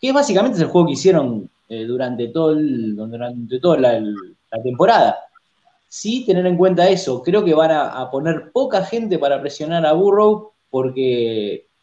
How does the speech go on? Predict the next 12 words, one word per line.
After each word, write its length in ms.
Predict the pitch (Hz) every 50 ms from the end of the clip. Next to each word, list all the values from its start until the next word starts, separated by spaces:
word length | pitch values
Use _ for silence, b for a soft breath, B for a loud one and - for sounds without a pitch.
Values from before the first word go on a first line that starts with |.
| _ _
se 180 | - - 139
notó 300 | 139 135 135 135 170 180 180
que 100 | 165 131
cuando 340 | 139 139 135 139 139 143
hay 280 | 147 147 135 120 113 107
una 240 | - 127 135 147 147
bestia 360 | 165 170 165 165 - 123 110
como 200 | 104 107 107 120
Donald, 340 | 139 165 165 147 120 107 110
en 60 | 117
este 220 | 123 120 - 143 135
caso, 560 | 156 175 165 165 170 175 180 175 180 - -